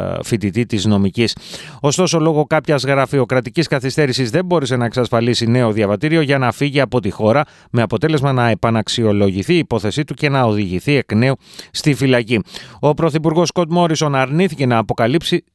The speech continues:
ποιες ενέργειες, σε ποιες ενέργειες προχωράει η Αυστραλία σε σχέση με την υπόθεση.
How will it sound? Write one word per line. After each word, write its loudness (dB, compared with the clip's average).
ποιες 0
ενέργειες, -2
σε -2
ποιες 0
ενέργειες -4
προχωράει 0
η 2
Αυστραλία -2
σε -2
σχέση -2
με 2
την -2
υπόθεση. -2